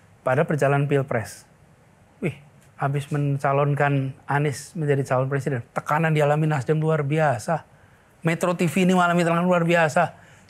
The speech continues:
Coba dicek berapa banyak iklan yang berhenti di Metro T V gara-gara proses itu. Berapa banyak sponsor-sponsor kegiatan di media group yang berkurang. Lalu luar biasa itu yang dialamin. Jadi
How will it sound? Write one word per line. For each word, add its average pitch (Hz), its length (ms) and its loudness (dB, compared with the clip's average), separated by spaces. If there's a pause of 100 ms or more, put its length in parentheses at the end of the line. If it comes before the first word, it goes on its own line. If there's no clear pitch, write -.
(140)
Coba 196 240 2
dicek 170 320 -2
berapa 143 360 2
banyak 156 520 2 (240)
iklan 160 360 2
yang 151 120 4
berhenti 160 320 4
di 151 80 0
Metro 131 280 2
T 127 120 -2
V 110 160 -8 (480)
gara-gara 131 400 2
proses 135 440 -4
itu. 120 200 -8 (480)
Berapa 151 320 2
banyak 170 480 2 (560)
sponsor-sponsor 156 800 0
kegiatan 143 440 2
di 147 80 2
media 147 320 4
group 147 240 0
yang 147 120 2
berkurang. 135 440 0 (520)
Lalu 170 200 2 (120)
luar 214 320 2
biasa 294 320 0
itu 190 240 -4 (120)
yang 185 120 2
dialamin. 156 440 4 (540)
Jadi 175 320 0